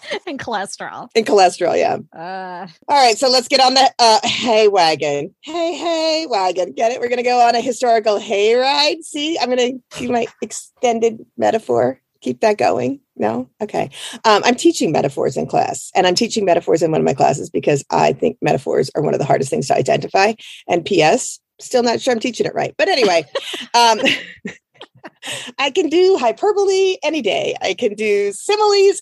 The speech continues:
Speaker 2: any day, but metaphor, I'm like, "Is that a metaphor?"
Speaker 1: You just have to speak with authority.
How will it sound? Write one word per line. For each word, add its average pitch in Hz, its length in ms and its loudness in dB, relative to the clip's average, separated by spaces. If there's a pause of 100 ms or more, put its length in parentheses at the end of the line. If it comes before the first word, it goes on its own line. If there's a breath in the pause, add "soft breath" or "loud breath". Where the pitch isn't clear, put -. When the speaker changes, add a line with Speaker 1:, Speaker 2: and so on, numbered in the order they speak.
(100)
Speaker 2:
any 403 200 2
day, 190 220 4
but 180 260 -4
metaphor, 392 400 0
I'm 320 80 -2
like, 220 240 -2
"Is 156 140 -14
that - 120 -6
a 381 40 -10
metaphor?" 381 180 -10
Speaker 1:
You 254 80 -12
just 311 180 -14
have 320 220 -8
to 302 120 -12
speak - 380 -18
with 214 160 -18
authority. 165 640 -20